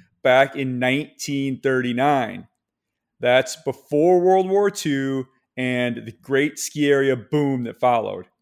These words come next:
and probably before just about anyone listening to this was born. Just think about that for a minute. How remarkable that is.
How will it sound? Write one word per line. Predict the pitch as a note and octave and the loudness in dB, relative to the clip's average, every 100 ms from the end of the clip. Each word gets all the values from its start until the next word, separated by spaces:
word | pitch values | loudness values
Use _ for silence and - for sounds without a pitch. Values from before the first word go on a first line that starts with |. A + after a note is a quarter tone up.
| _ _ _ _ D3 | _ _ _ _ -4
and | D3+ D3 C3+ - | -2 -2 -4 -10
probably | - A#3 B3 F3+ F#3 | -8 -4 -4 0 -2
before | D#3+ - E3 D#3 D#3 C3+ | -2 -4 0 4 4 2
just | B2 - E3+ - | -4 -4 -4 0
about | D#3 D#3 - | 0 -2 -2
anyone | D#3+ F#3+ F3 D3+ | -6 -2 -2 0
listening | C#3+ C#3 C#3+ B2 | 2 2 0 -4
to | A#2+ | -4
this | A2+ A2+ A2 - A2 | -2 -2 -4 -12 -14
was | G#2+ | -14
born. | F#2 B2 G#2+ F#2+ _ _ _ _ _ _ _ _ _ _ _ _ | -6 -4 -4 -12 _ _ _ _ _ _ _ _ _ _ _ _
Just | - - | -8 0
think | A3 E3 | 2 4
about | C#3+ B2 | 4 4
that | B2+ A#2+ | 0 0
for | B2+ | -6
a | A#2 | -6
minute. | A#2 A2 - _ _ _ _ | -6 -8 -14 _ _ _ _
How | - | 0
remarkable | G#3 D3 B2+ C3 D#3 B2 A2+ | 2 2 0 2 0 0 -2
that | A2 A2 | -2 -4
is. | G#2+ G#2 - | -6 -8 -14